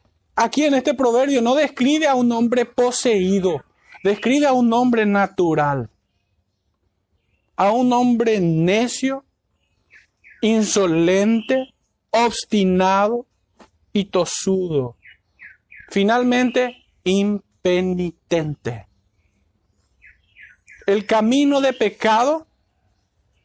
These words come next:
lo transitan los impenitentes. Y son como, como esto que acabamos de escribir.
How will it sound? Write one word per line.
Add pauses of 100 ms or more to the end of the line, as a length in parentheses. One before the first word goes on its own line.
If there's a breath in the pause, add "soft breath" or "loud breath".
(840)
lo
transitan
los
impenitentes. (2000)
Y
son
como, (220)
como
esto
que
acabamos
de
escribir.